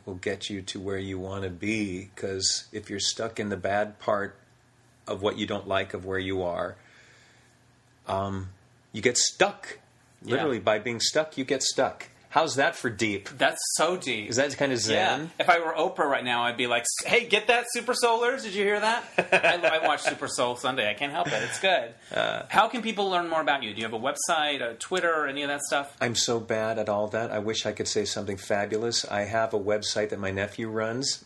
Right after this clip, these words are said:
Speaker 2: There you go.
Speaker 1: cam clark dot com.
Speaker 2: There you go. Check it
Speaker 1: And
Speaker 2: out.
Speaker 1: I, and I go on there about once every two months, whether I need to or not.
Speaker 2: That sounds good. That sounds very
Speaker 1: So
Speaker 2: regular and up to date.
Speaker 1: Oh, but I'm,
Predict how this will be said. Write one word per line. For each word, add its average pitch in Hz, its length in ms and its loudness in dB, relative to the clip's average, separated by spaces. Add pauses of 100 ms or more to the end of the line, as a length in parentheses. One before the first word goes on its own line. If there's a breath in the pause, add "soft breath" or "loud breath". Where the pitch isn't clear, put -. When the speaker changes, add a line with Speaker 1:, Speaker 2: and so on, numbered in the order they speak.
Speaker 2:
There 127 100 -2
you 147 120 0
go. 185 300 -2 (100)
Speaker 1:
cam 120 380 0
clark 123 440 0
dot 127 300 2
com. 135 500 0
Speaker 2:
There 131 120 0
you 165 120 0
go. 151 280 0
Check - 200 -2
it - 40 4
Speaker 1:
And 104 100 4
Speaker 2:
out. - 100 4
Speaker 1:
I, 131 160 0 (100)
and 127 140 2
I 127 120 4
go 131 220 2
on 131 140 2
there 131 160 2
about 120 360 0 (560)
once 127 480 0
every 123 240 0
two 131 200 0
months, 123 360 0
whether 120 220 2
I 113 60 -2
need 117 220 -4
to 127 120 -2
or 131 80 0
not. 117 300 2
Speaker 2:
That 139 160 -2
sounds 139 240 0
good. 156 380 0 (180)
That 160 180 0
sounds 151 300 2
very 131 220 4
Speaker 1:
So 110 60 0
Speaker 2:
regular 143 460 2
and 135 100 -4
up 131 120 -4
to 143 80 -8
date. 127 360 2
Speaker 1:
Oh, 113 260 0
but 113 140 0
I'm, 113 300 -2